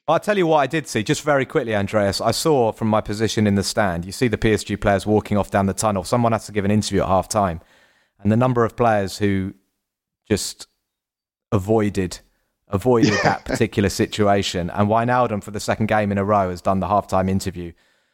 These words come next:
Speaker 1: probably 'cause I think, I'm not saying the others aren't polite, but probably if somebody asks him to do something, and I'm not sure, you know, he's, he's a guy, he had about three touches in the first
Speaker 2: Yeah,
Speaker 1: half. He's
Speaker 2: yeah.
Speaker 1: completely lost out there.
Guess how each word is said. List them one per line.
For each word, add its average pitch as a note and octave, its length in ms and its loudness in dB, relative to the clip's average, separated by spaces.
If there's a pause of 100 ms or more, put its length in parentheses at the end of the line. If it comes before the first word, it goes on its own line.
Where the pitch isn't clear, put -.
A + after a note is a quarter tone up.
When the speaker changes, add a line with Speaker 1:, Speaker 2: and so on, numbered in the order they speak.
(300)
Speaker 1:
probably G#2 280 0
'cause F2+ 160 -6
I F#2 80 2
think, F#2+ 380 -2 (400)
I'm G2+ 80 2
not F2+ 120 2
saying F#2 220 2
the F#2 80 4
others F2 240 2
aren't F2+ 220 0
polite, E2+ 420 0 (360)
but E2+ 340 0 (100)
probably F#2 260 0
if F#2 80 0
somebody F#2+ 280 2
asks F#2+ 260 0
him F#2 60 0
to F2+ 100 -6
do G2+ 160 2
something, F2 300 0
and F#2+ 80 2
I'm A2+ 160 2
not C3+ 160 0
sure, C3+ 160 0
you D3+ 80 0
know, C3 80 2
he's, D3 340 0
he's D3 240 0
a A2 60 0
guy, B2+ 320 2
he G#2+ 140 -2
had A#2+ 100 4
about A2 320 -2 (320)
three A2 240 0
touches G#2+ 440 -2
in F2+ 100 -2
the E2+ 60 -2
first C#3 320 2
Speaker 2:
Yeah, F2+ 100 2
Speaker 1:
half. E2+ 120 2
He's G#2 180 0
Speaker 2:
yeah. A2 60 0
Speaker 1:
completely A2 440 0
lost B2 420 0
out C2+ 180 -8
there. D#2 300 0